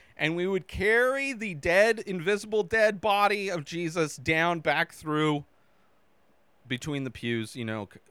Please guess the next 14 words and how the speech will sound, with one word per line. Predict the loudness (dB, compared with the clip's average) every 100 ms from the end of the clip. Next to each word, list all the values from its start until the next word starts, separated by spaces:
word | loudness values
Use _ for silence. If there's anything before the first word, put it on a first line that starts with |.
| -10 0
back | 2 2 0
out | 0 0 -2 -10
of | -10
the | -8
building. | -6 -6 -6 -16 _ _ _ _ _ _ _ _ _ _ _ _ _ _ _ _ -20 _ _ _ _ _ _ _ -20 _ _ _
These | -6 -6 -6 -12 _
cult | -6 0 0 0
members | 2 2 4 2 2 -4 -16
worship | -8 0 2 2 2 0 0 -2 -10 -14 _ _ _
the | -10 -2 0 0 -4
slaughter | -10 -10 -8 -2 4 6 6 6 4 0 -6 _ _ -4
of | -4 -4
the | -6
person | -4 -2 -2 -2 -2 -4